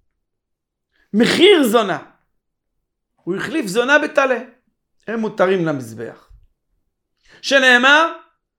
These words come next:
"לא תביא אתנן זונה ומחיר כלב בית השם אלוקיך, כי טובת השם אלוקיך",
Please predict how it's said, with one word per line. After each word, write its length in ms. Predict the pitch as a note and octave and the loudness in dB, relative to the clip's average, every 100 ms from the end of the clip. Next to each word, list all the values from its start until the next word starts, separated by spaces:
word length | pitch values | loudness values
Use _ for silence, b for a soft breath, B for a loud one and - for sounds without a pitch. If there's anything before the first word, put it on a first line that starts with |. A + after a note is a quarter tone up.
| _ E3 | _ -8
"לא 80 | |
תביא 280 | E3+ G3 A3 | -6 -4 -4
אתנן 240 | G3 G#3+ F#3 | -4 -2 -2
זונה 200 | G#3+ G3+ | 2 2
ומחיר 300 | E3 G3+ D#3+ | 0 -8 -4
כלב 280 | A3 F#3 | 0 0
בית 320 | C3+ D3 A3+ G#3+ | -2 -2 -2 -2
השם 260 | - G#3 | -2 -2
אלוקיך, 260 | F#3+ F3+ G#3+ E3+ | -2 -4 -4 -4
כי 100 | F3+ | -2
טובת 320 | F3+ F3 E3 | 0 0 -2
השם 240 | F#3 A3+ | -2 -4
אלוקיך", 240 | A3+ A#3+ | -4 -2